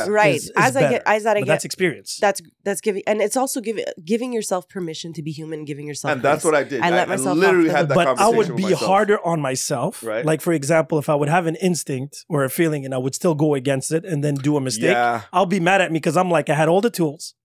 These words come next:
Speaker 2: Mm-hmm.
Speaker 3: all the information,
Speaker 2: Yeah.
Speaker 3: all the lights lit up."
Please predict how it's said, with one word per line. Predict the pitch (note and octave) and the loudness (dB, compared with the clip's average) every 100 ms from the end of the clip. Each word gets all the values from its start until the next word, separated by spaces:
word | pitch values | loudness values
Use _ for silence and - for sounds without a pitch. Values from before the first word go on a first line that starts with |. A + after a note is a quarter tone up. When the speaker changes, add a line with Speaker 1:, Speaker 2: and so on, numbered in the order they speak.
| G3 | -10
Speaker 2:
Mm-hmm. | G#3+ A3 A#3 | -6 -6 -4
Speaker 3:
all | - G3+ | 0 4
the | A3 | 4
information, | F#3+ F#3 E3+ D3+ - D#3 | 2 2 2 0 -2 -2
Speaker 2:
Yeah. | G3 D#3+ - _ | 0 0 -2 _
Speaker 3:
all | G3 | 2
the | A3 | 4
lights | G#3 A3+ A3 - | 4 2 0 0
lit | F3 G#3 E3+ | 2 2 4
up." | A3+ D#3+ | 2 2